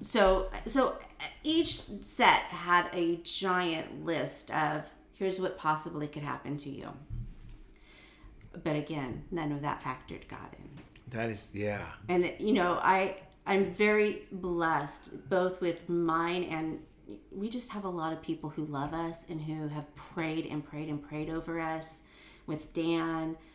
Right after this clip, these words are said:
Speaker 1: um, now with this. And as soon as I knew, I told my people, and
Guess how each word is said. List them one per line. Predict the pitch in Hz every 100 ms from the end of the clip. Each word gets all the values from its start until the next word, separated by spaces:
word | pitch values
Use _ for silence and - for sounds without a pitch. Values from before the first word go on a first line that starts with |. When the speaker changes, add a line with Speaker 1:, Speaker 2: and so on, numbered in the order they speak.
| - -
Speaker 1:
um, | 156 131 147
now | 151 151
with | 156 151
this. | 175 165 165
And | 160 151
as | -
soon | - 170
as | 165
I | 156 151
knew, | 156 170 165 165 -
I | 123 - - - - - - - -
told | - 170
my | 170 127
people, | - 214 214 202 196 190 175
and | 143 131 139